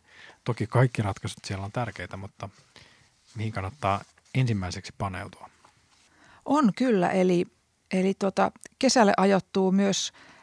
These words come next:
Speaker 2: tämmöistä rajat ylittävää näkökulmaa omaava tietosuojavaltuutetun toimiston ratkaisu. Kansainvälinen keissi tosiaan, jossa tietosuojavaltuutetun toimisto toimisi ensimmäistä kertaa tämmöisenä johtavana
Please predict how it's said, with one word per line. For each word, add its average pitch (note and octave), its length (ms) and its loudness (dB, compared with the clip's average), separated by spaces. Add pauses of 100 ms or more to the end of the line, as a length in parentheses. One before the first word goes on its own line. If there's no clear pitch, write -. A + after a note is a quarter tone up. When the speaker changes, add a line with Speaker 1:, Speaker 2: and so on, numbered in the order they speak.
(140)
Speaker 2:
tämmöistä F#3+ 320 2
rajat A#3+ 300 6
ylittävää F3+ 540 4
näkökulmaa F3 920 2
omaava F#3 380 4
tietosuojavaltuutetun F3+ 840 2
toimiston F3+ 420 2
ratkaisu. F#3 520 0 (1600)
Kansainvälinen F3+ 720 6 (640)
keissi F3+ 300 2
tosiaan, F3 360 2
jossa F3 260 0
tietosuojavaltuutetun F3 800 2 (320)
toimisto F#3+ 420 4
toimisi F3+ 300 4
ensimmäistä F3 400 0
kertaa E3+ 420 -2
tämmöisenä E3 380 -2 (360)
johtavana E3+ 560 4